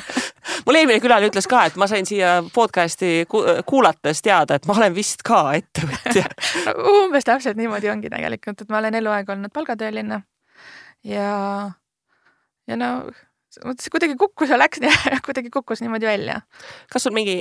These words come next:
Speaker 1: ettevõtlusteadmised enne olid olemas või sa pidid midagi juurde õppima, mingeid raamatupidamise asju, midagi sellist?
Speaker 2: Selles mõttes ma olen tark, et, äh, ma, mulle meeldib ka seesama ütlus, et, äh, kui ma ikka ei taha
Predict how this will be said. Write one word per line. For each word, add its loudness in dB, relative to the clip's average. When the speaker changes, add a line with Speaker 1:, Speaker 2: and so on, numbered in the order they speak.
Speaker 1:
ettevõtlusteadmised -4
enne -2
olid -4
olemas -2
või -4
sa -4
pidid -8
midagi -6
juurde -4
õppima, -8
mingeid -8
raamatupidamise -6
asju, -12
midagi -8
sellist? -10
Speaker 2:
Selles 2
mõttes -6
ma 0
olen 0
tark, 4
et, -6
äh, 0
ma, 2
mulle 0
meeldib 0
ka -2
seesama 0
ütlus, -8
et, -12
äh, 0
kui -8
ma 4
ikka 0
ei 0
taha 4